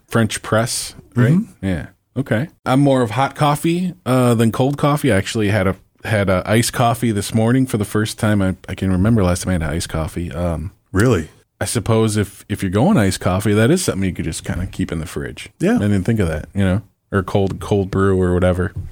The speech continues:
Speaker 1: So no microwave and no coffee maker.
Speaker 2: Right. I do have a toaster.
Speaker 1: Toaster oven?
Speaker 2: No toaster oven,
Speaker 1: Like
Speaker 2: no.
Speaker 1: a two-slot toaster, a four-slot toaster?
Speaker 2: Four-slot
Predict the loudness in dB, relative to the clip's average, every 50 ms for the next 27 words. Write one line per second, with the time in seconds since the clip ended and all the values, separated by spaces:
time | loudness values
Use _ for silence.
0 | -16 -20 _ -4 0 2 4 4 4 4 4 4 2 2 0 0 2 2 4 4
1 | 4 2 0 -2 -4 -12 -18 _ _ _ _ _ 0 2 4 4 2 2 2 0
2 | 0 0 -2 -4 -8 -8 -8 -10 -14 -16 -20 -20 -20 _ _ -2 0 0 0 -2
3 | -4 -10 _ 0 2 2 2 2 2 2 2 0 0 0 -4 -6 -6 -10 -16 _
4 | _ _ _ _ _ _ _ _ _ _ 0 0 0 0 0 0 0 0 2 2
5 | 2 2 0 0 -2 -8 -14 -18 -20 -20 -20 -20 _ -20 -20 -20 -18 -18 -18 -18
6 | -18 -20 -20 _ -2 0 0 2 2 2 2 2 2 2 2 0 -2 -4 -8 -12
7 | _ -2 0 0 0 0 -2 -4 0 2 2 2 2 2 2 2 2 2 0 0
8 | 0 2 2 2 2 2 2 2 2 2 0 0 2 2 2 2 0 0 0 0
9 | 0 0 0 0 2 4 4 4 6 6 4